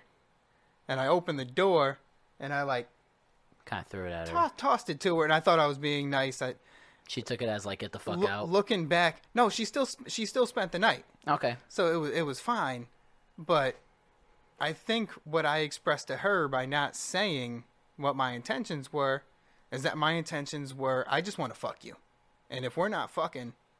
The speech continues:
Speaker 1: then we're done here."
Speaker 2: Right.
Speaker 1: And so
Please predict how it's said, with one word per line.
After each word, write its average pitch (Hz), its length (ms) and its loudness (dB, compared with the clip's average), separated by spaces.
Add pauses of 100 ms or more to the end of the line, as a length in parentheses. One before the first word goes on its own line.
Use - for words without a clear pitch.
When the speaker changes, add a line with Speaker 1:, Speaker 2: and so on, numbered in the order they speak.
(180)
Speaker 1:
then 117 260 -4 (640)
we're 143 180 -4
done 143 300 -2
here." - 220 -16 (340)
Speaker 2:
Right. 98 320 -8 (960)
Speaker 1:
And 175 200 -6
so 202 360 -2